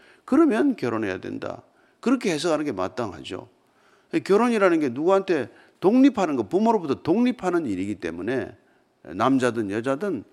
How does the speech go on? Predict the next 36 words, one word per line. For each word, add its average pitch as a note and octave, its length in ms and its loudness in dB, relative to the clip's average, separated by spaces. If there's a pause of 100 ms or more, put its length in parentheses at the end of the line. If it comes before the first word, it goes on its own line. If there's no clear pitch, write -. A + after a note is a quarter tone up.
(380)
독립할 B3 500 2
준비가 D#3+ 420 0
돼 F#3 200 2
있을 B2 240 -6
때 D3 280 -4 (300)
그런 A3 300 2
충분한 C#4+ 580 0
준비를 G#2+ 420 -6
갖추고 - 560 -12 (140)
재반 C3+ 400 2
여건이 A#2 360 0
갖춰졌을 C3+ 680 -6
때 B3+ 260 -6 (540)
그 F#3 180 -6
결혼하는 D3 520 -2
거다. A#2 320 -6 (480)
그냥 F3 260 4
눈만 A3+ 380 4
맞았다고 D3 540 0
뭐 G2+ 120 -10
서로 D#3+ 200 -4
같이 - 380 -4
있고 C#3+ 200 -2
싶다고 G2+ 420 -6
뭐, F2+ 160 -12
뭐 - 340 -14
그냥 F2+ 260 -8
뭐 - 140 -12
연애만 E3+ 420 4
한다고 D#3+ 440 -2 (280)
그렇게 - 280 -10
가정을 A2+ 400 -4
이루는 A2+ 280 -6
게 - 80 -8
아니란 G2 380 -10
말이에요. - 260 -20